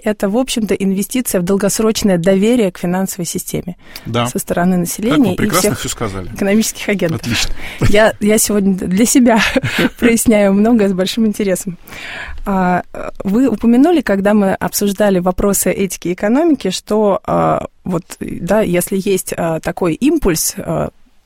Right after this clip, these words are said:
Speaker 1: делать что-то хорошее, то можно, например, заняться благотворительностью. И в связи с этим, а, я хотела бы узнать у вас, а, насколько мне известно, вы являетесь соучредителем фонда «Правмир». А, вот поделитесь, пожалуйста, этой историей, а что вас, а, привело к этому решению?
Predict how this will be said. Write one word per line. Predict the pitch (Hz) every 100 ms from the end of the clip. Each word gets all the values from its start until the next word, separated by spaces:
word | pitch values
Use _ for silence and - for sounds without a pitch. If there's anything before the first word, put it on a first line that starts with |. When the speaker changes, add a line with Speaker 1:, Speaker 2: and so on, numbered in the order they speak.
| -
Speaker 1:
делать | 180 175 170
что-то | - 175
хорошее, | - 202 339 - 185
то | 233 254
можно, | 220 226
например, | 190 185 220
заняться | 185 185 196 -
благотворительностью. | 180 180 196 190 - - - 202 - - -
И | 196
в |
связи | 208 214
с | 233
этим, | 330 359 247 196
а, | 185 180 175 - -
я | - 190 214 240 -
хотела | - 226 240 226
бы | 185
узнать | 190 196 269 311
у | 233
вас, | 196 - - - - -
а, | 185
насколько | 190 196 208 208
мне | 202 190
известно, | 196 190 208
вы | 190
являетесь | 185 185 175
соучредителем | - 190 - 190 190 202 180 165
фонда | - 202 165
«Правмир». | - 180 196 285 359 - - - - - -
А, | 185 180 185
вот | 185 -
поделитесь, | - 202 277 339 -
пожалуйста, | 196 202 185 - 180
этой | 180 196
историей, | - 302 349 220 -
а | 180
что | 180 -
вас, | 262 220 233 -
а, | 190 185
привело | 190 196 214 185
к | 151 160
этому | 165 160
решению? | 180 - 180 170 185